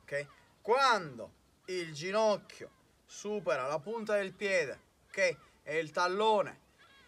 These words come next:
è ancora a terra ed è nella fase che quasi si alza,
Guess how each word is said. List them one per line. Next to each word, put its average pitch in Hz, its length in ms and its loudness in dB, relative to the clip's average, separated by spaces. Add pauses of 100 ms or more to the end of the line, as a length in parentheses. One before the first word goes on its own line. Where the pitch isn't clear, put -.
(240)
è 175 160 2
ancora 185 720 4 (320)
a 156 140 -6 (100)
terra 165 600 0 (720)
ed 139 240 -8
è 180 320 4
nella 165 280 -2
fase 208 420 4
che 151 180 -4
quasi 175 720 8 (460)
si - 180 -10
alza, 160 580 2